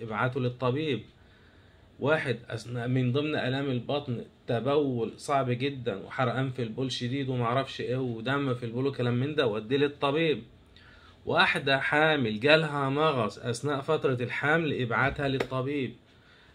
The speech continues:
آلام البطن المصحوبة بصعوبة التنفس، عنده مغص مش قادر ياخد نفسه، وديه للطبيب.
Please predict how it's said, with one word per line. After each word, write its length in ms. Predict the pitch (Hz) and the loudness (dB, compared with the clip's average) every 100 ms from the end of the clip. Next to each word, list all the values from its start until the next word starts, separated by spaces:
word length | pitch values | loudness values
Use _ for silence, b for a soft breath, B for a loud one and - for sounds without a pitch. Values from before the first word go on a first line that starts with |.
| - | 0
آلام 360 | 123 151 170 | 2 4 4
البطن 500 | 165 143 127 170 143 | 2 2 4 4 4
المصحوبة 560 | 123 120 117 - 160 143 | 0 2 0 2 2 4
بصعوبة 420 | 123 131 143 143 151 | 0 0 0 0 -2
التنفس، 800 | 127 131 139 156 - 180 160 | -2 0 2 0 0 -2 0
عنده 420 | 123 131 165 143 135 | 0 2 2 0 0
مغص 420 | 156 139 123 120 | 2 2 0 -4
مش 180 | 107 - | -8 -4
قادر 360 | 175 175 160 | 0 2 4
ياخد 280 | 147 156 151 | 4 2 0
نفسه، 500 | 147 156 170 190 190 | 0 0 0 2 0
وديه 380 | - 120 120 156 | 0 -2 2 6
للطبيب. 640 | 156 - 139 151 160 | 4 4 0 2 2